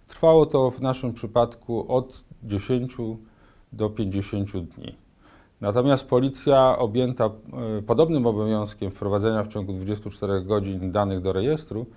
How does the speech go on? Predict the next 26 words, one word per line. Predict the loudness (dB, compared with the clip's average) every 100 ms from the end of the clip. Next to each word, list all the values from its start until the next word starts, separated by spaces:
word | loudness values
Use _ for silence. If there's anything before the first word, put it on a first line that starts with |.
| -20 _ _ -2
robiła | 0 4 2
to | 2 -2
z |
dużym | 0 0 0 -2
opóźnieniem | -4 -4 -2 -2 -2
trwającym | -4 -2 -2 -4 -4
od | -2 -2
dziesięciu | -4 -2 -4 -4
do | -6
czterdziestu | -6 -8 -6 -8 -8
siedmiu | -10 -8 -8
dni. | -12 -14 -18 -20 _ _ _ _ _ _ -6
Powoduje | 0 2 6 6
to | 6 0
to, | 2 2
że | 4 4
osoby, | 2 -2 -2
które | -2 -2
w | 0
ciągu | 0 -2 -4
czterdziestu | 0 0 2 2 2 0
ośmiu | 0 -2 0
godzin | 0 0 -6
powinny | -4 -2 0 0
być | -2 -4 -8 -20 _ _ -8
wykluczone | 0 2 2 0 4 4 2 -2